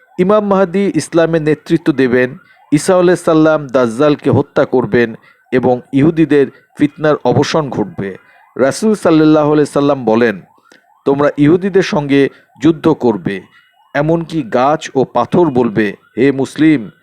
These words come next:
আমার পেছনে এক ইহুদি লুকিয়ে আছে, তাকে হত্যা করো।'" সহিহ হাদিস দুই হাজার নয়শো বাইশ। এই সমস্যার সমাধান কি?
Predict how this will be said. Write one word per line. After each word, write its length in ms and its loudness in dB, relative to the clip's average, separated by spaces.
আমার 280 0
পেছনে 460 -2
এক 260 -6
ইহুদি 320 0
লুকিয়ে 360 -2
আছে, 320 -6
তাকে 260 -2
হত্যা 340 0
করো।'" 340 -4
সহিহ 420 2
হাদিস 480 -4
দুই 140 4
হাজার 220 0
নয়শো 340 -2
বাইশ। 520 -4
এই 100 2
সমস্যার 440 -2
সমাধান 500 -2
কি? 280 -12